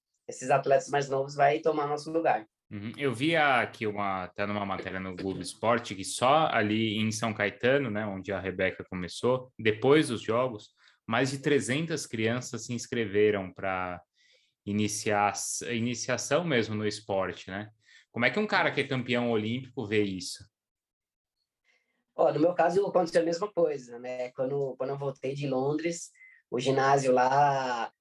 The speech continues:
Speaker 1: é, no, na, acho que foi na semana seguinte, teve teste, né, pra, pra novos alunos, e foi isso mesmo, foi trezentos, quatrocentos alunos querendo fazer o teste. Isso é bom, é muito bom, porque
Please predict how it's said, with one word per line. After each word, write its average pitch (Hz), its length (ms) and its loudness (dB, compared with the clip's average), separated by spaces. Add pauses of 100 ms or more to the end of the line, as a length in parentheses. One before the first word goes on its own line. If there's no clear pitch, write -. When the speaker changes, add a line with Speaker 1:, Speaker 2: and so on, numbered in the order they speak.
(180)
Speaker 1:
é, 117 340 -4
no, 120 460 2 (120)
na, 120 100 -2
acho 139 200 -8
que - 100 -20
foi 139 120 2
na 143 80 2
semana 147 340 2
seguinte, 143 640 -2
teve 120 600 0
teste, 127 520 4
né, 123 200 0
pra, 110 260 -4
pra 117 120 -10
novos 123 380 -4
alunos, 123 540 -2 (360)
e 135 80 0
foi 151 180 8
isso 165 140 2
mesmo, 175 320 6
foi 131 120 -6
trezentos, 135 480 -4
quatrocentos 139 380 -2
alunos 139 460 -2
querendo 147 320 0
fazer - 380 -2
o 170 80 -8
teste. 151 580 2 (1040)
Isso 165 140 0
é 208 40 6
bom, 185 320 6 (300)
é 131 100 -8
muito 151 300 -4
bom, 156 260 6
porque 165 840 6